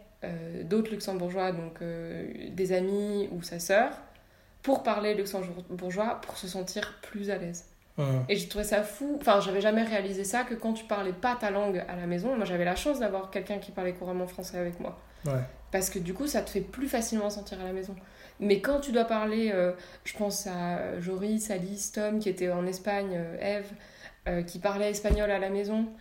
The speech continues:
Speaker 1: tu te sens pas chez toi quand tu dois parler une autre langue. Parce que tu dois faire un effort et
Speaker 2: Ouais,
Speaker 1: tu
Speaker 2: tu
Speaker 1: dois
Speaker 2: dois
Speaker 1: être
Speaker 2: faire un
Speaker 1: fatigué
Speaker 2: effort, ouais,
Speaker 1: pour,
Speaker 2: c'est ça.
Speaker 1: euh,
Speaker 2: Ouais, ouais.
Speaker 1: pour, même si, euh, parler anglais, ça m'aurait, ça m'aurait fatigué le premier mois et après c'était bon.
Speaker 2: Mais au début, ouais, c'est quand
Speaker 1: Mais,
Speaker 2: même un effort, c'est un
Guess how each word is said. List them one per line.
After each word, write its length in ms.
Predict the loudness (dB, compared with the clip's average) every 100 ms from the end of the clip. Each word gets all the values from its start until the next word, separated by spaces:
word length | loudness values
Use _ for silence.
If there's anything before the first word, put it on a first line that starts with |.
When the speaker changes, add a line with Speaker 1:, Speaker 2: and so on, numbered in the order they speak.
| -20 -18
Speaker 1:
tu 120 | -4
te 60 |
sens 120 | 0 2
pas 100 | 4
chez 160 | 2
toi 160 | 0 -2
quand 80 | -2
tu 120 | -2
dois 120 | -2
parler 220 | -2 -2 -2
une 100 | -2
autre 160 | -4
langue. 220 | -8 -8 -12 -20 -20 -20 -6
Parce 140 | -4 -2
que 60 |
tu 120 | -4 0
dois 140 | 2
faire 200 | 4 4
un 100 | 4
effort 260 | 0 -2 -2
et 40 | 4
Speaker 2:
Ouais, 100 | 8
Speaker 1:
tu 0 |
Speaker 2:
tu 80 | 10
Speaker 1:
dois 80 |
Speaker 2:
dois 0 |
Speaker 1:
être 40 | 8
Speaker 2:
faire 160 | 8
un 140 | 10 10
Speaker 1:
fatigué 160 | 10
Speaker 2:
effort, 180 | 10 10
ouais, 60 | 6 2
Speaker 1:
pour, 120 | 4
Speaker 2:
c'est 140 | 8
ça. 120 | 8
Speaker 1:
euh, 140 | 8 4 2
Speaker 2:
Ouais, 280 | 4 6 6
ouais. 60 | 0 -8 -16 -6
Speaker 1:
pour, 220 | 0 4
même 200 | 6 6
si, 280 | 6 6 6
euh, 120 | 6 2 -4 -10 -2
parler 220 | 2 6
anglais, 340 | 6 8 6 6
ça 140 | 4
m'aurait, 240 | 2 4 2
ça 280 | -2 -2 0
m'aurait 240 | 2 2
fatigué 360 | 2 0 0 0
le 60 |
premier 260 | 0 0 4
mois 340 | 6 6 4 2
et 60 |
après 260 | 0 2 -2
c'était 240 | 0 0
bon. 180 | 2 2 0 -12 -20 -20 -20 -20 -18 4
Speaker 2:
Mais 80 | 8
au 120 | 10
début, 240 | 10 10
ouais, 100 | 10
c'est 120 | 10 8
quand 80 | 10
Speaker 1:
Mais, 200 | 10 12
Speaker 2:
même 200 | 10 10
un 20 | 8
effort, 600 | 8 8 8 8 6 6
c'est 120 |
un 60 | 8